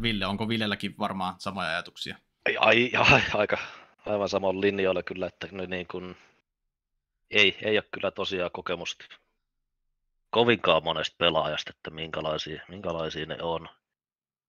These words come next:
Speaker 2: Ehkä siinä tietysti voi vähän heijastaa nyt tän, tän tota turnauksen peleihin toi, että on iso vaihtuvuus, että en tiedä, onko näistä sellaisia, että onko ne pelannut aikaisemmin yhdessä vai,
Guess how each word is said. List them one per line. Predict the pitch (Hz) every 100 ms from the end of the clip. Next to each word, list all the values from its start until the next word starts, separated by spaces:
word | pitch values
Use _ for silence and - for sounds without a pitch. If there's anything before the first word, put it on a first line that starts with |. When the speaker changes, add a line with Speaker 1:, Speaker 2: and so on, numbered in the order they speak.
| _ -
Speaker 2:
Ehkä | 87 - 87
siinä | 95 90
tietysti | 98 92 90 -
voi | 104
vähän | 90 85 87
heijastaa | 85 82 - 80
nyt | 78 -
tän, | - 82 - - - _ _ _ _ _ _ _ _ _ _ -
tän | 98 92
tota | 82 -
turnauksen | - 87 82 82 78 - 82 -
peleihin | 92 87 76 76 -
toi, | 78 78
että | - - - _ _ _ _ _ 90
on | 92
iso | 85 85 82
vaihtuvuus, | 82 82 - 76 71 78
että | - 80
en | 78
tiedä, | 90 85 80
onko | 76 80
näistä | 80 -
sellaisia, | 85 82 -
että | 80 80
onko | 80
ne | 85
pelannut | 82 82 82 85
aikaisemmin | 82 82 87 78 80
yhdessä | 82 82 85 - 80
vai, | 85